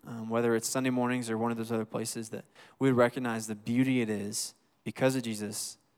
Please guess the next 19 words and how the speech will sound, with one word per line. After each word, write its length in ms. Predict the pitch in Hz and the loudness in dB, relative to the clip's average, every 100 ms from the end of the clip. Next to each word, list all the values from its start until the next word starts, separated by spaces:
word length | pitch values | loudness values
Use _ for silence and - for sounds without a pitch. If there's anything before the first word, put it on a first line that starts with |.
| _ _ | _ _
that 120 | 117 | -2
we 100 | 110 | 0
get 240 | 107 123 120 | 0 -2 -2
to 80 | 127 | -2
be 100 | 120 | -2
together 400 | 117 107 101 101 | -2 -4 -4 -2
in 160 | 120 | -2
the 60 | 127 | -2
presence 320 | - 113 110 | -2 -4 -4
of 80 | 110 | -8
God, 240 | 107 - 135 _ - | -10 -10 -14 _ -14
um, 200 | 113 107 | -10 -6
worshiping 320 | 113 - 120 | -4 -4 -4
him 60 | 110 | -4
for 100 | 110 | -4
all 80 | 107 | -4
that 80 | |
he's 120 | 104 107 | -6 -8
done. 200 | 110 | -10